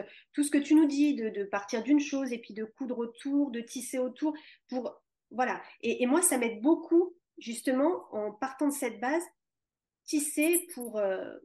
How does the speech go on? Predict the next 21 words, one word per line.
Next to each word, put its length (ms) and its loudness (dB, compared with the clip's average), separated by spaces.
pour 140 -8
amener 260 0
ma 220 2
touche 320 -4
à 80 -2
moi 280 0
et 80 -2
me 120 -4
détacher 480 -8
petit 300 -12
à 60 -4
petit, 340 -2
bah, 140 -2
comme 160 -4
tu 140 -14
dis, 140 0
de 100 -4
ce 140 -8
mentor, 460 -2
quoi. 100 -4
Enfin, 360 -8